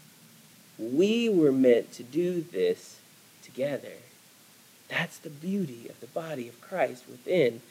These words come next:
the function and the picture of the church. We're doing this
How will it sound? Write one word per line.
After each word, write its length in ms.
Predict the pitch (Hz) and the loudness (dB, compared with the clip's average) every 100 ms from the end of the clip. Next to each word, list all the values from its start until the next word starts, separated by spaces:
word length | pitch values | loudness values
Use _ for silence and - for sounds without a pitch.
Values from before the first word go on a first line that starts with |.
| - - - - | -20 -20 -20 -20
the 80 | - | -20
function 800 | - 196 220 196 - 92 101 123 - - - - | -8 0 0 0 -4 -8 -10 -18 -20 -20 -20 -10
and 80 | 147 | -6
the 60 | 156 | -2
picture 640 | 208 208 - 143 113 123 - - - - | -2 -2 -4 0 0 0 -8 -20 -20 -18
of 80 | - | -12
the 80 | 160 | -2
church. 540 | 214 208 - - - - - | 2 4 2 -4 -16 -10 4
We're 200 | 185 190 | 6 6
doing 480 | 151 220 233 196 | 4 4 8 8
this 200 | 151 151 | 6 2